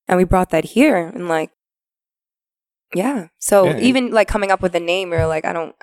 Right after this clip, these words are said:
Speaker 1: I don't want it to, like, who's our audience? How do we wanna make them feel?" And so that's how we ca-, we came up with Baha'i. Me and Chris are Filipino, and we're like, "Baha'i means home," and, like,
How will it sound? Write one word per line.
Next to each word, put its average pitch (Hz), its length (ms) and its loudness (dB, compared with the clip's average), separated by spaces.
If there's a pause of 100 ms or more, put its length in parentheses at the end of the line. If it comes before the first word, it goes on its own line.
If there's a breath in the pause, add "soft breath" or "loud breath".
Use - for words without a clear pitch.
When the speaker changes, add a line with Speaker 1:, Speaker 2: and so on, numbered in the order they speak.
Speaker 1:
I 170 60 -4
don't 170 160 -2
want 170 140 -6
it 160 100 -10
to, - 60 -18 (160)
like, 175 200 -6 (600)
who's 269 240 4
our 202 180 2
audience? 180 440 2
How 180 140 0
do 180 60 0
we 180 80 0
wanna 175 200 -2
make 175 180 -2
them 160 140 0
feel?" 151 280 2
And 156 80 -12
so 175 80 -4
that's 180 140 0
how 175 340 0 (180)
we 175 140 0
ca-, 170 240 -2
we 175 120 0
came 170 180 0
up 160 100 -2
with 170 160 -2
Baha'i. 160 400 0 (420)
Me 190 140 0
and 175 80 -8
Chris 175 200 0
are 175 60 -4
Filipino, 165 640 2
and 180 100 -2
we're 160 100 0
like, 160 180 0
"Baha'i 170 280 -6
means 165 260 -8
home," 190 300 -2
and, 170 140 -8
like, 160 160 -10